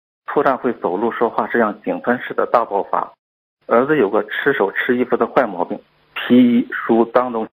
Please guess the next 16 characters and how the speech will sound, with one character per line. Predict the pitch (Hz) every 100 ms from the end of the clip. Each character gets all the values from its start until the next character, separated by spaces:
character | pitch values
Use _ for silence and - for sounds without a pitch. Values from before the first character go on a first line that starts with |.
| _
见 | - 135
什 | -
么 | 110
啃 | - 92 -
什 | 90
么， | 92 _ _ _ _ _
多 | 143 139
次 | 156
咬 | 123 90
得 | 120
我 | 110
们 | 95 -
鲜 | 127
血 | 127 104
直 | - 95
流。 | 98